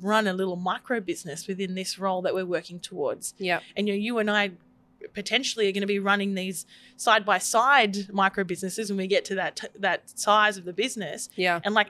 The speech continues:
Speaker 1: our little businesses can compete with each other and we can have K P Is and these events that we're working towards. Like,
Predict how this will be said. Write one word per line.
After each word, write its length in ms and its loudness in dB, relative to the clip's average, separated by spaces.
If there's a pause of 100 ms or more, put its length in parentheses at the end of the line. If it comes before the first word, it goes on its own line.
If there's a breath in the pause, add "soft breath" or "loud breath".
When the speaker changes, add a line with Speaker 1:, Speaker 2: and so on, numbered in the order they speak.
Speaker 1:
our 200 2
little 180 -4
businesses 480 -6
can 160 -6
compete 420 -2
with 120 -4
each 180 -4
other 280 2
and 100 0
we 80 -2
can 160 -10
have 200 -8
K 200 -2
P 180 -4
Is 380 4
and 200 -10
these 260 -12
events 400 -4
that 80 -4
we're 100 -4
working 300 -6
towards. 300 -8
Like, 160 -2